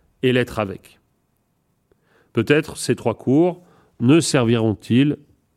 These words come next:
au fond, qu'à introduire à cette articulation. Mais précisons, sans entrer dans la lecture du grand livre que Didier Franck consacra jadis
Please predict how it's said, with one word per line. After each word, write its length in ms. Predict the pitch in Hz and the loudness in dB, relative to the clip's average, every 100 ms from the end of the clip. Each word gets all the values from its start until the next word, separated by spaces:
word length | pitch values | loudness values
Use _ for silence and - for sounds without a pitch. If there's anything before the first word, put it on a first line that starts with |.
| - | 0
au 80 | 147 | 0
fond, 340 | - 104 95 - _ - - _ | 0 -4 -4 -10 _ -20 -20 _
qu'à 200 | - 131 | 0 2
introduire 640 | 120 - 101 101 131 143 113 _ | 2 0 -2 0 2 0 -4 _
à 80 | 120 | -8
cette 320 | - 135 - - | -2 -2 -2 -8
articulation. 720 | 113 - 110 - 98 - - 151 _ _ _ _ _ _ _ - - - - - - - - - _ _ _ _ - _ - - _ 123 | -10 -10 -10 -8 -8 -12 -20 -20 _ _ _ _ _ _ _ -20 -20 -20 -20 -20 -20 -20 -20 -20 _ _ _ _ -20 _ -20 -20 _ -4
Mais 100 | 131 | 0
précisons, 640 | 185 139 123 113 185 269 - _ _ _ _ _ _ _ _ _ _ | 0 -2 -2 0 -2 -4 -10 _ _ _ _ _ _ _ _ _ _
sans 420 | - - 233 160 | -8 0 2 4
entrer 320 | 170 - 202 | 2 2 0
dans 140 | 151 127 | 2 2
la 100 | 120 | 2
lecture 640 | 127 - - 165 147 104 | 2 0 0 4 4 0
du 160 | 90 101 | -6 -8
grand 240 | 107 117 | -4 0
livre 400 | 131 139 107 98 | 2 2 0 -6
que 140 | - 101 | -10 -8
Didier 320 | 101 107 110 | -4 -4 -4
Franck 360 | - 127 123 | -4 -4 -4
consacra 480 | - 104 - 98 113 | -6 -10 -8 -6 -6
jadis 540 | 101 107 117 113 - | -4 -4 -4 -6 -8